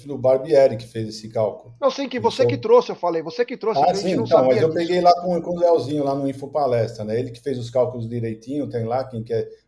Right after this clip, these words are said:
Speaker 1: ver os cálculos bem certinho, ele fez certinho os cálculos, tá lá no Info Palestra, e ele chegou a essa conclusão, né? Que se for por esses valores, não sei se é por três e meio que ele fez a conta, agora não lembro, acho que foi por dois e meio,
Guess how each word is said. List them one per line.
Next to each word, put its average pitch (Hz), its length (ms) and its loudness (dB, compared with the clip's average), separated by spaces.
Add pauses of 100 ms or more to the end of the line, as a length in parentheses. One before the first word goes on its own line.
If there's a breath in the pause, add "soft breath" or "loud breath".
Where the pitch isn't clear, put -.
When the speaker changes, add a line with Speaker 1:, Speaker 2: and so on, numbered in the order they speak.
Speaker 1:
ver 123 120 -2
os 117 140 -6
cálculos 113 420 -2
bem 117 180 -6
certinho, 131 580 -6
ele 123 140 -6
fez 120 260 -6
certinho 143 380 -6
os 117 140 -12
cálculos, 131 500 0
tá 113 140 -6
lá 113 160 -4
no 110 120 -8
Info 107 220 -16
Palestra, 117 580 -4 (540)
e 120 100 -6
ele 131 140 -4
chegou 151 260 -6
a 156 40 2
essa 160 180 -6
conclusão, 170 560 -4
né? 117 120 -2
Que 117 80 -12
se 113 160 -8
for 120 260 -8
por 123 100 -12
esses 117 300 -8
valores, 127 480 2
não 147 160 -4
sei 170 180 -4
se - 100 0
é - 40 2
por 135 180 -8
três 139 260 -2
e 123 80 -4
meio 151 280 -2
que 123 80 -10
ele 113 100 -6
fez 131 240 -6
a 107 80 0
conta, 147 240 -6
agora 120 220 0
não 120 100 0
lembro, 135 300 -2
acho 117 140 -6
que - 80 -20
foi 123 120 -8
por 120 160 -20
dois 117 300 -6
e 113 40 -8
meio, 220 360 -4